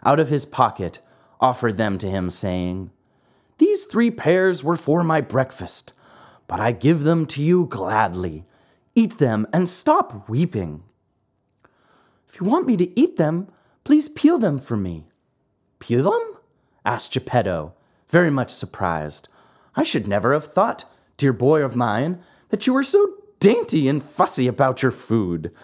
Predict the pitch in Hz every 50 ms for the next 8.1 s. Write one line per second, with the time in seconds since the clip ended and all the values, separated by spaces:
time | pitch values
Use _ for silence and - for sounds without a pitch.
0 | - - - - _ _ _ _ _ _ - 156 156 143 127 110 101 95 92 101
1 | - - 427 302 247 175 - - 120 123 117 101 85 82 80 78 - - _ _
2 | _ _ _ _ - 127 165 214 254 - - 127 127 123 120 113 117 120 - -
3 | _ _ _ _ _ _ _ 247 294 311 349 330 302 302 262 - - - - 254
4 | 240 196 139 123 110 98 95 92 95 - _ _ _ _ 139 156 170 175 170 165
5 | - - - - - - - 220 - - - 311 302 285 269 254 240 - - -
6 | 202 202 202 196 190 190 - - - - - _ _ 220 226 240 233 - - _
7 | - 247 - - - _ _ - 151 170 165 131 120 123 110 98 - - 104 90
8 | 85 87 87